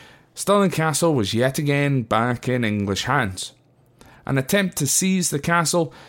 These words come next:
took place in thirteen thirty-seven, and despite it being the first battle in Scotland where guns were present, it was unsuccessful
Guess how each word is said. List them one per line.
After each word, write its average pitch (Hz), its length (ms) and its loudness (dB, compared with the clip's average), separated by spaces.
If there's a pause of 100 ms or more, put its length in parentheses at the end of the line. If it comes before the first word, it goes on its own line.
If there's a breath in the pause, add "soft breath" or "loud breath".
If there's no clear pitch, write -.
(120)
took - 240 0
place 165 340 0
in 180 100 2
thirteen 123 460 -2
thirty-seven, - 880 -4 (460 loud breath)
and 127 120 -2
despite 160 440 -2
it 139 100 -8
being 147 220 2
the 120 60 -2
first 147 380 -2
battle 135 400 0
in 110 120 0
Scotland 120 480 -2
where 107 160 0
guns 165 680 -2 (180)
were 98 140 0
present, 117 560 -2 (260 soft breath)
it 147 100 -2
was 175 180 0
unsuccessful 143 1000 0